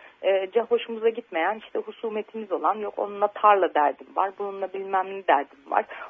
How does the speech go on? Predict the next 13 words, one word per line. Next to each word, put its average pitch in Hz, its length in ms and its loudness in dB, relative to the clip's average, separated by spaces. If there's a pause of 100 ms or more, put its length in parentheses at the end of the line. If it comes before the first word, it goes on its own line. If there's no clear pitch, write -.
onu 208 220 -4 (100)
sevmiyorum, 185 600 -2
o 196 160 0
bana 190 200 6
yan 190 320 4
baktı, 156 400 -2
bu 202 120 -6
benim 190 260 -10
canımı 190 300 -8
sıkıyor, - 520 -6
bunun 208 300 -6 (120)
siyaseten 196 600 -2
ben 185 140 0